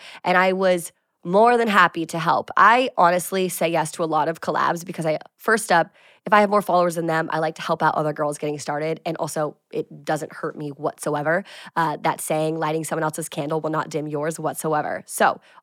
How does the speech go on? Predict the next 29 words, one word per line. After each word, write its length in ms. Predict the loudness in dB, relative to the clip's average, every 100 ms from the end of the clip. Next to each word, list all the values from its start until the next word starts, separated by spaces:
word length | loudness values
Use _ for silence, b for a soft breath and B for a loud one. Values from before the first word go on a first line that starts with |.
| 6
always 260 | 6 4
help 160 | 2 0
the 80 | 0
next 240 | -4 -4
one 80 | -4
in 80 | -2
line. 320 | -2 -2 -6 B B B B 0
And 180 | 2
so 240 | 4 4 6
when 160 | 6
I 100 | 4 4
reached 220 | 2 4
out 160 | 4 4
to 80 |
her, 360 | 0 0 0 -2 _ _ _
she 560 | -10 -4 0 2 0 -4 _ _
literally 340 | 0 2 2
said 360 | 0 0 0 0
to 100 | -2
me, 320 | 0 0 -2 _
when 180 | -2 4
I 160 | 4 4
helped 280 | 2 2
her 340 | 2 2 0 -6 -6
two 260 | 0 0 0
years 320 | -2 -4 0
prior 320 | 2 2 2
to 80 | 0
that, 260 | 0 0